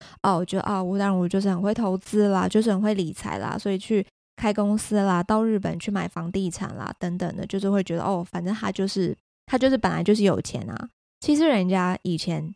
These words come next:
曾经小的时候写作，也是被推荐一百多次欸，但是他没有放弃，他就是不断的写，不断的写，不断的写，造就了他现在的各种的这个，不管是口语的表达能力，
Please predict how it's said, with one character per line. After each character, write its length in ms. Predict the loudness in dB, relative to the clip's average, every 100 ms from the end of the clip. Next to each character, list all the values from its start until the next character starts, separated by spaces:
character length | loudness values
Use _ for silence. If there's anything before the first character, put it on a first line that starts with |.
| _
曾 260 | -6 -2 0
经 320 | 2 0 0
小 200 | 0 0
的 100 | 2
时 80 | 2
候 100 | 0
写 220 | 0 -2
作， 300 | -2 -2 -2 _ -20 -20 _ _
也 120 | 2
是 120 | 4
被 160 | 8 6
推 260 | 8 6 8
荐 240 | 6 4
一 80 | 2
百 180 | 0 0
多 220 | 0 0
次 240 | -4 -8
欸， 140 | -6 -8 _ _ _ _ _ 0
但 160 | 2
是 140 | 4 2
他 160 | 2
没 80 | 0
有 100 | 0
放 300 | 2 2 0
弃， 260 | -2 -4 -6 _ -6
他 160 | -2
就 140 | 0 0
是 120 | -2 -6 _
不 160 | 0 4
断 240 | 4 4
的 80 | 0
写， 320 | -2 -6 -10 -12 -8
不 100 | -4
断 180 | -2
的 80 | -4
写， 280 | -6 -6 -8
不 100 | -6
断 200 | -4 -4
的 100 | -6
写， 320 | -10 -12 -12 -16 _ _
造 220 | 2 2
就 300 | 2 0 0
了 100 | -4
他 220 | -6 -6
现 280 | -4 -2 -2
在 220 | -4 -8 -8
的 200 | -10 -12 _ _ _
各 260 | 2 2 0
种 260 | -6 -8 -10 -10
的 220 | -10 -8
这 140 | -6
个， 100 | -4
不 140 | 0 0
管 200 | 0 -2
是 300 | 2 2 2 _ _ _ -4
口 260 | 6 8 8
语 180 | 6
的 240 | 4 2 2
表 260 | 0 0
达 220 | 0 -4 -2
能 280 | -2 -2
力， 220 | 0 0